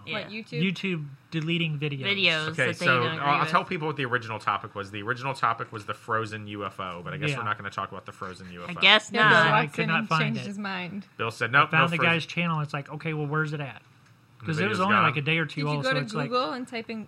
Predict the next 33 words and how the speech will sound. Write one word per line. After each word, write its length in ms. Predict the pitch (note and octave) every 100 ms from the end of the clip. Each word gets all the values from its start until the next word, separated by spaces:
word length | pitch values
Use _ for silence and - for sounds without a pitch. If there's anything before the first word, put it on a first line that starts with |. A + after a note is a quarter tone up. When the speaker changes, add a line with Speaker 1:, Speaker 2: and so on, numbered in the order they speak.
| -
Speaker 2:
in 220 | A3 G#3+
Speaker 3:
well, 120 | G3 E3+
no, 140 | F3
it 60 | E3
Speaker 2:
Google? 120 | E3+
Speaker 3:
was 160 | E3
on, 160 | D#3+ D3+
it 140 | D#3
was 260 | E3 D3 C3
a 40 | D#3
YouTube 460 | D3 D#3 - B2+
channel. 320 | - B2 A2 -
Speaker 4:
But 120 | A#2+
maybe 160 | B2+ B2
Speaker 2:
If 60 |
Speaker 4:
if 40 | -
Speaker 2:
you 60 |
Speaker 4:
you 60 | A2+
Speaker 2:
go 40 |
to 80 | A#2+
Speaker 4:
Google 140 | C3+ A#2+
it, 40 |
Speaker 2:
Google, 80 | -
Speaker 4:
somebody 200 | A3 A2+
Speaker 2:
you'll 100 | A2
Speaker 4:
else 80 | A#3
has 100 | G#2+
a 40 | B3
Speaker 2:
come 40 |
up. 120 | D4+
Speaker 4:
copy 200 | A2+ A2+
of 100 | G2+
it 140 | G2+